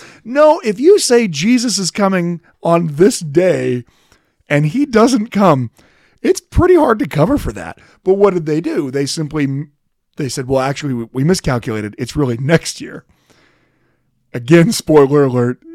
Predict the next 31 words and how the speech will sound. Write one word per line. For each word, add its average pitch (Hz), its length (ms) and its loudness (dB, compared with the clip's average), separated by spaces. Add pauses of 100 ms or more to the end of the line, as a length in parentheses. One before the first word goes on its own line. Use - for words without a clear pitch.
it, 117 120 -10 (420)
it 120 60 -8
didn't 107 200 -10
happen 95 260 -10
the 92 60 -10
next 85 240 -14
year. 120 200 -10 (140)
Now, 135 260 -6 (1900)
this 196 280 0
is 165 80 -10
what 143 160 -6
it 101 100 -16
feels 107 260 -12
like 85 280 -20 (120)
in 123 160 -10
the 113 80 -10
sense 110 340 -12
of 107 220 -12
these, 101 420 -12
uh, 95 380 -18
these 104 380 -14
antagonists 104 640 -12
who 101 60 -14
want 104 340 -10
to 92 80 -18
hold 107 260 -12
the 101 100 -16
Solomon 92 360 -16
Spaulding. 107 320 -18
And 180 100 -8
you, 277 120 -4